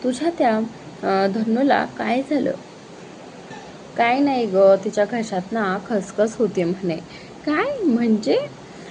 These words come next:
'कार्बोरेटरमध्ये कचरा ग आहे अगं.' "अं, मग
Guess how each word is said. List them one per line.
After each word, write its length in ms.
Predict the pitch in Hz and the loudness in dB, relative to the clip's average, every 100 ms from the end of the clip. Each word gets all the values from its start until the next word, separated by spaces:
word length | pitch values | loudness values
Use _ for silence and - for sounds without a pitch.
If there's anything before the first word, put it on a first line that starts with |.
| - - | -10 2
'कार्बोरेटरमध्ये 1000 | 214 185 180 185 180 185 180 185 185 202 | 4 6 4 4 4 4 2 2 0 2
कचरा 460 | 208 185 190 180 220 240 | 4 4 2 2 2 2
ग 40 | |
आहे 380 | 202 185 185 165 | 2 2 0 -2
अगं.' 440 | 147 - 151 156 180 - - - - - - | -2 -2 -2 -2 -6 -12 -18 -18 -18 -14 -6
"अं, 360 | 165 165 170 202 | -2 0 0 2
मग 220 | 240 202 | 4 2